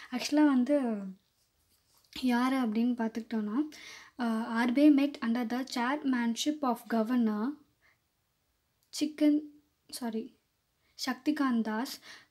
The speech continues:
through video conference மூலியமா இது பண்ணி, இந்த ரிஸ்க் இருக்கிறதுனால ஃபைவ் பாயிண்ட் ஃபைவ் பர்சன்ட் வந்து இது பண்ணியிருக்காங்க. In, uh, டூ தௌசண்ட் நைன்டீனில் என்ன பண்ணாங்கன்னா, approved a record payment is one point seven six trillion to the government கொடுத்துருக்காங்க.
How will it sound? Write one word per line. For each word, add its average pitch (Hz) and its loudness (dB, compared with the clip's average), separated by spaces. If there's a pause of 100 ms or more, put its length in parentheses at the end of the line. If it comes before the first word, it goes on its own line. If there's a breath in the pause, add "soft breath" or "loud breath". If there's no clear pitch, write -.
through 254 2 (100)
video 233 2 (120)
conference 220 0
மூலியமா 220 2
இது 220 -6
பண்ணி, 220 0 (640 loud breath)
இந்த 240 4 (240)
ரிஸ்க் 320 0
இருக்கிறதுனால 226 0 (100)
ஃபைவ் 233 -4
பாயிண்ட் 262 -2
ஃபைவ் 226 -2
பர்சன்ட் 226 -4
வந்து 214 -2
இது 220 -6
பண்ணியிருக்காங்க. 202 -6 (220)
In, 247 2 (160)
uh, 233 0
டூ 277 -4
தௌசண்ட் 294 4
நைன்டீனில் 269 2
என்ன 233 -2 (100)
பண்ணாங்கன்னா, 208 -4 (760 loud breath)
approved 302 4
a 240 0
record 254 -2 (100)
payment 220 0
is 302 2 (340)
one 247 2 (140)
point 277 2 (120)
seven 240 0 (100)
six 302 -10 (140)
trillion 254 0 (680)
to 247 -2
the 262 -2
government 220 0
கொடுத்துருக்காங்க. 208 -12